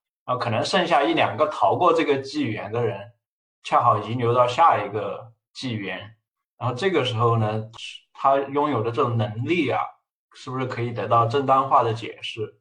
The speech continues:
然后他可能又对后一个纪元他有一些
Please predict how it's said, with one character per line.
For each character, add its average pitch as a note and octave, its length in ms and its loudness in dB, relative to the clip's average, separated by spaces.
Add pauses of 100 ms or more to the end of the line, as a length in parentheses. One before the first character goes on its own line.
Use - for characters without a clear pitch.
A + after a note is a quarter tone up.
(500)
然 G#2+ 120 -2
后 A#2+ 100 4
他 B2 340 4
可 A2+ 180 -6
能 G2+ 100 -6
又 A#2 140 -4
对 A#2 340 -4
后 D3 280 0
一 A2+ 100 -2
个 A2+ 100 0
纪 A2+ 300 -6
元 G2+ 320 -8
他 G#2+ 140 -8
有 G2 180 -12
一 G#2 160 -20
些 - 240 -20